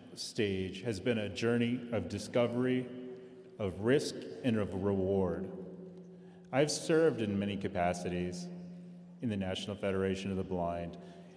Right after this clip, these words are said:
including serving on the National Scholarship Committee and as the N F B of North Dakota affiliate president. My dreams came true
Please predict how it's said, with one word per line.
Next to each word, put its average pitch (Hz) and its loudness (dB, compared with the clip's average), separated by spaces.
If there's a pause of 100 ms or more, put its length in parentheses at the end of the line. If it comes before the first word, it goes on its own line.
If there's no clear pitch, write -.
(140)
including 135 2
serving 135 4
on 123 8
the 117 4
National 117 2
Scholarship 98 2
Committee 139 0 (560)
and 117 2
as 113 -2
the 123 0
N 123 2
F 123 -8
B 120 2
of 107 4
North 101 2
Dakota 104 0
affiliate 92 -2
president. 80 -4 (840)
My 147 6
dreams 107 0
came 107 0
true 101 0